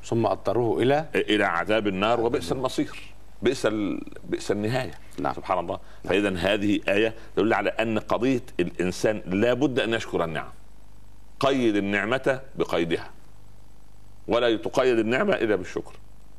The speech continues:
Speaker 2: "ولئن شكرتم لأزيدنكم".
Speaker 1: شكر النعمة، العمل بها.
Speaker 2: والعمل بها و-، و-، والإنفاق منها وإظهارها على، يعني سبحان، حتى
Speaker 1: مم.
Speaker 2: قلنا إن في المدلول اللغوي دابة شكور، أي ظهرت عليها آثار النعمة.
Speaker 1: مم.
Speaker 2: فأنا رجل مسلم يجب علي أن تظهر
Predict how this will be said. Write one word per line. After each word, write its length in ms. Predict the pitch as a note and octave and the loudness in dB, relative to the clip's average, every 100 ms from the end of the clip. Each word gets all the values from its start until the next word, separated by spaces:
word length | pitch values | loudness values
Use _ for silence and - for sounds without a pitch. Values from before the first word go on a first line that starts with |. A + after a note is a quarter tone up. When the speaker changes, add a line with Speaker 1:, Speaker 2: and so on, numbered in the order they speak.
| - - | -8 0
Speaker 2:
"ولئن 200 | G#2 G#2 | 0 0
شكرتم 420 | G2 G#2 F#2+ F2 | 0 0 -2 -2
لأزيدنكم". 580 | - D#2+ D2+ C#2+ C#2+ - - - - | -2 -2 -2 -4 -8 -12 -12 -12 -12
Speaker 1:
شكر 320 | - C3+ C3 A#2+ | -2 0 2 2
النعمة، 580 | G2+ A2+ B2 C3+ - | 4 2 2 2 2
العمل 360 | G#2+ G2+ B2 G#2 | 2 2 2 0
بها. 340 | F2+ E2 C#2+ - - - - | 0 -2 -4 -8 -10 -12 -2
Speaker 2:
والعمل 540 | F2+ F2 D#2 F2+ F#2+ | 0 2 2 2 0
بها 360 | D#2+ G#2 A#2 B2 | 2 4 6 4
و-، 440 | G#2+ E2+ E2+ D#2+ | 4 4 6 4
و-، 400 | D#2 D#2 E2 D#2+ | 4 4 4 4
والإنفاق 480 | E2+ D#2 E2+ - - | 4 2 -2 -2 -2
منها 420 | E2 G#2 A2 A2+ A2+ | 0 0 2 2 4
وإظهارها 600 | G2+ F2+ E2 G2+ G2 F2 | 2 0 2 2 4 2
على، 420 | E2+ E2+ E2 D#2 | 2 2 2 2
يعني 240 | E2 F2 | 2 0
سبحان، 280 | D#2 D2+ F2 | -4 -2 -2
حتى 260 | D2+ E2 D#2 | -2 0 0
Speaker 1:
مم. 100 | D#2 | 2
Speaker 2:
قلنا 240 | G2+ E2+ | 0 0
إن 180 | E2+ F2 | 0 -2
في 100 | E2 | -2
المدلول 440 | E2 E2 D#2+ G#2 | -2 0 2 2
اللغوي 480 | F#2 F#2 F2+ F2+ A2 - - - | 4 2 2 2 0 -2 -10 0
دابة 400 | A2+ G#2 F#2+ F2 | 0 2 -2 -2
شكور، 340 | F2 - A2+ - | -2 0 2 2
أي 100 | G2 | 2
ظهرت 360 | A2+ G#2+ F#2+ | 2 0 0
عليها 340 | E2+ G#2 G#2 - | 0 0 2 0
آثار 240 | - A2 | 2 0
النعمة. 320 | G#2+ C3 F#2+ | 0 -2 -2
Speaker 1:
مم. 60 | - | 0
Speaker 2:
فأنا 180 | G2+ G2+ | 2 4
رجل 200 | A2+ G2+ | 4 4
مسلم 360 | G2+ - G#2+ G#2+ - - | 0 0 -2 -2 -2 0
يجب 220 | C3 B2+ | 2 2
علي 280 | G#2+ C3+ C#3 | 2 2 2
أن 220 | G#2 G2+ | 0 0
تظهر 360 | C3+ A2+ A2 | 0 0 -4